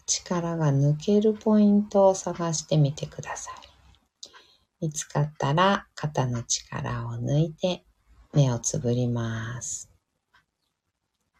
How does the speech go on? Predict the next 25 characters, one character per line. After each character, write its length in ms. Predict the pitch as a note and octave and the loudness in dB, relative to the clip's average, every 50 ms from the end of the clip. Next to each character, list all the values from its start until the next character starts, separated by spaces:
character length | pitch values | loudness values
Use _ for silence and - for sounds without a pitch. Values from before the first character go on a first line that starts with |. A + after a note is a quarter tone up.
| _ _ _ _ _ _ _ _ _ _ _ _ _ _ _ _ _ _ _ - _ _ _ _ _ _ _ _ _ _ _ _ _ _ _ _ _ _ | _ _ _ _ _ _ _ _ _ _ _ _ _ _ _ _ _ _ _ -20 _ _ _ _ _ _ _ _ _ _ _ _ _ _ _ _ _ _
大 160 | - D3 C#3+ C3+ | 2 4 4 4
き 220 | - - - - | 2 -2 -4 -4
く 100 | - - | -4 -4
息 300 | C3+ C3+ - - - D3+ | -4 -4 -2 0 4 4
を 40 | D3 | 4
吸 200 | D3 - - D3+ | 4 4 2 4
い 80 | D3+ | 4
ま 160 | D3+ D#3+ D#3+ D#3 | 6 6 4 2
し 140 | - - F3 | 0 0 0
ょ 160 | E3+ E3 D#3 | 0 0 0
う。 120 | D3+ D#3 - _ _ _ _ _ _ _ _ _ _ _ _ _ _ _ _ _ _ _ _ _ _ _ _ _ _ - - _ _ _ _ _ _ _ _ _ _ _ _ _ _ _ _ _ _ _ _ _ _ _ _ _ _ _ _ _ _ _ | -2 -4 -8 _ _ _ _ _ _ _ _ _ _ _ _ _ _ _ _ _ _ _ _ _ _ _ _ _ _ -20 -20 _ _ _ _ _ _ _ _ _ _ _ _ _ _ _ _ _ _ _ _ _ _ _ _ _ _ _ _ _ _ _
吸 240 | - - - - E3 | -8 -6 -4 -2 0
い 100 | D#3 D3+ | 0 -2
切 140 | - - D3 | -2 -2 -6
っ 80 | - - | -6 -4
た 160 | - D3 D3 | -4 -4 -2
と 140 | - D3 D3 | -2 -4 -4
こ 160 | - - C#3 | -2 -2 -2
ろ 180 | C#3 C3+ C3+ | -2 0 0
で 280 | C#3 D#3 D#3+ E3 E3+ F3 | 2 2 2 2 2 0
少 340 | E3+ - - - - F3+ F3 | -2 -4 -8 -6 -4 -2 0
し 160 | - - - - | 0 0 0 0
止 80 | - F3+ | -2 -2
め 180 | E3+ E3 D#3+ | -2 0 -2
て 380 | D3 D3+ - D3 C#3+ D3 - _ | -2 -2 -2 -2 -2 -4 -6 _